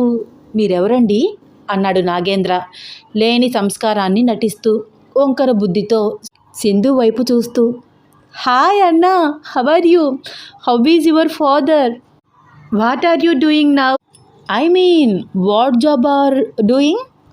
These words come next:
అని సింధు క్వశ్చన్స్ మీద క్వశ్చన్స్ వేస్తున్నా ఏమీ అర్థం కానట్లు అయోమయంగా చూస్తున్నాడు నాగేంద్ర. "ఏంటి ఈ పిల్ల వస్తూ వస్తూనే నన్ను అన్నా అంటోంది, ఇంగ్లీష్లో ఏదేదో మాట్లాడుతోంది.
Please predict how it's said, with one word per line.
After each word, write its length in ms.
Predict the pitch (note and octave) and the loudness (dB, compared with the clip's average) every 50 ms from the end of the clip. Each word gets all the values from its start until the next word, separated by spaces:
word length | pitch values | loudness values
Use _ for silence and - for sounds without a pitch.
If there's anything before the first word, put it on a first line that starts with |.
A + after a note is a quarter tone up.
| _ _ - | _ _ -2
అని 180 | A3+ A#3 A#3+ | 0 0 0
సింధు 600 | G#3 A#3+ A3+ G#3+ G#3+ A3 C4 B3+ A#3+ A#3 G#3+ - - - | 0 0 0 0 0 2 2 2 2 0 -2 -4 -4 -2
క్వశ్చన్స్ 460 | C#4+ C#4+ B3+ - D#4+ D#4 D4+ A#3+ B3+ | -2 -2 0 0 0 0 0 0 0
మీద 120 | C4 C4+ A3 C4 | -2 0 0 0
క్వశ్చన్స్ 460 | B3 C4 A#3 G#3 - B3 A#3+ A3+ - | 0 -2 -2 -2 -2 -2 -2 0 0
వేస్తున్నా 640 | A3 G3+ G3 - - A3 G3+ G3+ G3+ G3+ G3 F#3+ G3+ - - - - - - - _ _ - | -2 -2 -2 -2 -4 -2 -2 0 -2 -2 -4 -4 -6 -8 -14 -18 -20 -20 -20 -20 _ _ -2
ఏమీ 420 | G#3 G#3 G#3 G#3 G#3 G#3+ G#3+ A#3 A#3+ | 0 0 2 2 2 2 2 0 0
అర్థం 360 | A3+ G3+ F#3 F3 F#3+ A3+ A3+ | 0 0 0 -2 -2 -2 -2
కానట్లు 460 | A3+ A3+ G#3+ G3+ G3 F#3+ F#3+ G3 G#3 | -2 -2 -2 -2 -2 -2 -2 -2 -2
అయోమయంగా 720 | A3 G3+ F#3 F#3+ G#3 A3+ A3+ A#3 A#3 A3 A3 A3 A3 A#3 | 0 0 0 0 0 0 0 0 0 0 0 0 -2 -2
చూస్తున్నాడు 880 | G#3+ G#3+ G3+ F#3+ F#3 - - G3 F#3+ F#3+ F#3 F3+ F#3+ F#3+ F#3 F#3 F#3+ - - - - - _ _ _ - | -2 -2 -2 -2 -2 -4 -4 -2 -2 -2 0 0 0 0 0 0 -2 -4 -8 -18 -20 -20 _ _ _ -4
నాగేంద్ర. 640 | F#3+ F3+ F3+ F3 E3+ F#3+ G3 G3 F#3+ G3 G3 G3 G#3+ - - _ _ _ _ _ _ _ _ _ _ _ - | -4 -2 -2 -2 -2 -2 -2 -2 -2 -2 -2 -4 -6 -8 -12 _ _ _ _ _ _ _ _ _ _ _ -4
"ఏంటి 640 | G3+ G3 G#3 B3+ D#4 E4+ F4 E4 D#4 D#4 D#4 D#4 - _ _ _ _ _ _ - | -2 0 0 0 0 0 0 0 0 0 -2 -4 -10 _ _ _ _ _ _ -4
ఈ 80 | B3+ A#3 | -4 -2
పిల్ల 560 | - A#3 G3+ A3+ C4 D4 D4 C#4+ C#4 B3+ B3 - - _ - | -2 -2 0 0 2 2 2 0 0 -2 -4 -6 -8 _ -2
వస్తూ 380 | A#3 A#3 A3+ A3+ - - C#4 C4+ | -2 -2 -2 -2 -2 -2 0 2
వస్తూనే 520 | C4 B3 A3 A#3+ A#3+ A#3+ G#3+ G#3 A3 B3+ | 2 0 0 -2 -2 -2 0 0 0 0
నన్ను 280 | C4+ C#4 B3 A#3+ B3+ B3 | 0 2 2 2 2 2
అన్నా 300 | A3 G3+ G#3 A#3 C4+ C#4+ | 0 0 0 0 2 2
అంటోంది, 600 | C4 A#3+ A#3+ A#3 C4+ C4 B3+ A#3+ A#3 C#4+ E4+ F4 - - _ _ _ _ _ _ _ _ _ _ G#3 | 2 0 0 0 0 0 2 2 0 0 -2 -4 -8 -16 _ _ _ _ _ _ _ _ _ _ -4
ఇంగ్లీష్లో 560 | G3 G3 G#3 G#3+ A3 G#3 - - G3 G3 A3 | -2 0 0 0 0 -2 -2 -2 0 0 2
ఏదేదో 440 | A3 G#3 G3 F#3 G3 G3 F3+ A3 A#3 | 2 2 2 2 2 2 2 2 0
మాట్లాడుతోంది. 840 | A3 G#3+ A3 A3 A3 B3+ A#3 A3 G#3+ A3+ G#3+ G3+ G3 G3+ G#3 G3+ | 0 0 -2 -2 -2 -2 -2 -2 -2 -2 -2 0 0 0 -2 -2